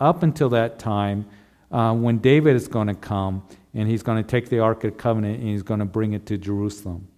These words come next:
So here's the tabernacle that's gonna be set up, staying in that place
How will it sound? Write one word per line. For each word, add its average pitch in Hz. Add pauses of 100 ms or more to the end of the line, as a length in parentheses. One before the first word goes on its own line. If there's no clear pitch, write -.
(560)
So 120
here's 170
the 117
tabernacle 113
that's 107
gonna 110
be 104
set 139
up, 117
staying 151
in 139
that 135
place 98